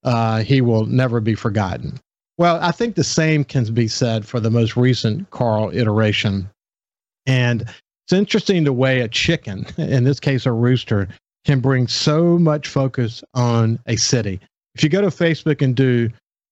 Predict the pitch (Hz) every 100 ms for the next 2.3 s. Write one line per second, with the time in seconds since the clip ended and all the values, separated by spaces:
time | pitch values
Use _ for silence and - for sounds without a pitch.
0 | - 123 120 113 110 110 120 - 117 113
1 | - 156 143 131 117 107 117 180 - -
2 | 160 147